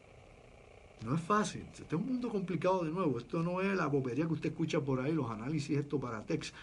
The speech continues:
Usted tiene que ver. Yo aquí le tiro todas estas cosas para que usted las busque, para que explore. No espere que yo la como y la dijera por usted. Usted coja la información y empiece a trabajar con ella. Porque aquí en dos horas desglosamos una enorme cantidad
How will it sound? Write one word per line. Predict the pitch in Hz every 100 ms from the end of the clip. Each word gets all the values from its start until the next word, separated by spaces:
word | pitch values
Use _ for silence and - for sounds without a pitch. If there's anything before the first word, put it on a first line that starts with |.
| -
Usted | - 101
tiene | 85 104 208
que | 135 -
ver. | 202 170
Yo | 101
aquí | 143 214 208
le | - 190
tiro | - 240
todas | 214 220 202
estas | 196
cosas | 185 202 196
para | 123
que |
usted | 104 165
las | 175 135
busque, | 131 139 - 82 - - - - - -
para | 127 113
que | -
explore. | - 139 180 143 - - - - -
No | 123
espere | 135 196 254
que | 180
yo | 175
la | 185 135
como | 165 202
y |
la | 127
dijera | 101 127 139
por | 131
usted. | 107 - 262 156
Usted | - - 131 139 -
coja | 139 226
la |
información | 226 220 196 180 254 262 - -
y | 143
empiece | 135 -
a | 143
trabajar | 143 107 139
con | 156 160
ella. | 240 175 - - - - - - - - - -
Porque | - 104
aquí | 156
en | 196
dos | 208 156
horas | 190 196
desglosamos | 147 131 120 110 110 131 240
una | 214
enorme | 120 190 208
cantidad | 147 127 123 165 151